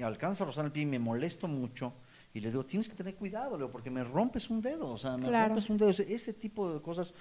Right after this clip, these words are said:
Speaker 1: son incómodas. Cuando la, el otro actor, la otra actriz, no está, este,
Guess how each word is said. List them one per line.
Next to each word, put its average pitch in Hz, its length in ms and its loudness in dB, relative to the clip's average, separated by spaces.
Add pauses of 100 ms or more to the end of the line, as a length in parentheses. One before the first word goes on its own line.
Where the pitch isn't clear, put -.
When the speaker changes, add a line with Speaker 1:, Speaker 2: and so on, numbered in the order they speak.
(120)
Speaker 1:
son 190 240 2
incómodas. 175 760 2 (380)
Cuando 127 460 4
la, 120 260 4
el 120 260 6
otro 190 360 8
actor, 170 560 10
la 113 100 2
otra 131 220 0
actriz, 151 580 -4 (1120)
no 151 360 6
está, 156 420 2
este, 101 880 -4